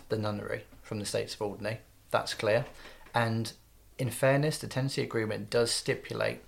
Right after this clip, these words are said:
that, that it does stipulate that the Alderney Bird Observatory should develop a conservation centre. It hasn't done that. There hasn't been any obvious efforts to do that. And it's also seen as,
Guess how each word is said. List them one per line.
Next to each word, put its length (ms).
that, 480
that 200
it 120
does 200
stipulate 560
that 160
the 260
Alderney 280
Bird 280
Observatory 640
should 380
develop 480
a 40
conservation 640
centre. 420
It 80
hasn't 340
done 220
that. 260
There 100
hasn't 320
been 200
any 200
obvious 680
efforts 540
to 100
do 180
that. 300
And 100
it's 100
also 280
seen 360
as, 220